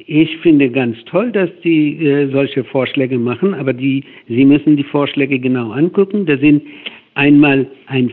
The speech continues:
Vorschlag, die aber in dem nächsten Moment zurückgenommen wird, in dem, dass sie sagen, als unabhängige Beschwerdestelle, wie in Berlin, äh, haben sie ein, äh, vorgenommen, ein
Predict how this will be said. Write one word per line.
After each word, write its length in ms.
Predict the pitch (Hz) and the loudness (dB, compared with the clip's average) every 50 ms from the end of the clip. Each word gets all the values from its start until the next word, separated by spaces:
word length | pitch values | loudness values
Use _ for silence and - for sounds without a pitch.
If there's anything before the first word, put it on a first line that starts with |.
| - - | -6 -10
Vorschlag, 560 | - 143 131 147 170 170 - - 202 196 208 190 165 | -6 -4 -2 -2 -2 -4 -4 -2 0 0 0 -2 -2
die 160 | 151 156 151 | -2 -2 -2
aber 360 | 135 139 127 139 135 135 131 - | -2 -2 -2 -2 -2 -2 -4 -4
in 480 | - 135 127 123 123 127 135 120 123 123 - _ | -4 -2 -2 -2 -2 -4 -6 -8 -14 -18 -18 _
dem 260 | 143 127 131 131 127 127 | -6 -4 -2 0 0 0
nächsten 340 | 135 151 147 - - 160 | 0 0 -2 -2 0 2
Moment 340 | 147 143 143 147 143 135 - | 2 4 4 2 0 0 -4
zurückgenommen 800 | - - 127 123 151 156 156 170 160 151 147 151 156 151 151 143 | -6 -8 -4 -4 -4 -2 -2 -2 0 0 0 0 -2 -2 -2 -2
wird, 200 | 156 151 143 - | -2 -2 -4 -6
in 340 | - 156 139 127 123 113 107 | -8 -6 -6 -6 -6 -2 0
dem, 440 | 135 139 135 135 143 165 185 196 - - - - - - _ _ | 2 4 4 4 2 0 -2 -6 -12 -16 -20 -20 -20 -20 _ _
dass 220 | 131 127 131 120 113 - - | -4 -4 -4 -4 -6 -8 -4
sie 380 | - 139 147 165 175 165 - - - _ _ - | 0 2 2 2 0 -2 -6 -14 -20 _ _ -4
sagen, 500 | 143 135 120 120 117 123 139 143 147 147 - - - - - - | -2 0 0 0 0 0 0 0 0 -2 -6 -14 -20 -20 -12 -8
als 180 | 127 131 123 120 - - - _ | -4 -4 -4 -6 -8 -16 -18 _
unabhängige 800 | - 131 147 185 202 190 196 151 151 151 147 147 139 139 139 135 | -2 0 2 2 2 2 2 0 0 2 2 0 0 -2 -4 -4
Beschwerdestelle, 1120 | 127 127 117 123 - - - 143 151 180 196 185 160 - - - 131 117 117 143 160 151 110 | -4 -6 -8 -6 -6 -4 -2 -2 0 0 2 2 0 0 -2 -6 -6 -4 -2 -2 -2 0 0
wie 120 | 135 160 | 0 0
in 240 | 156 165 147 135 120 | 2 2 2 2 2
Berlin, 520 | 117 117 110 113 143 185 185 147 143 160 - - - - - - _ _ | 0 -2 0 2 2 4 4 4 4 2 -2 -6 -16 -20 -20 -20 _ _
äh, 220 | 143 147 139 143 | -4 -2 -2 -2
haben 400 | 127 117 - 143 147 147 156 147 139 | -4 -6 -4 -4 0 0 0 0 0
sie 160 | 156 160 156 | 0 -2 -2
ein, 400 | - 139 135 135 135 135 139 135 - - - - - _ _ | -2 -4 -4 -2 -2 -2 -2 -4 -8 -16 -20 -20 -20 _ _
äh, 160 | - 143 147 143 - 139 - | -8 -8 -8 -8 -8 -12 -8
vorgenommen, 680 | - 156 160 170 170 175 165 156 156 151 160 160 165 156 | -4 0 0 2 2 2 4 4 4 4 4 2 2 0
ein 380 | 156 151 139 139 139 139 135 | 0 0 2 2 2 2 0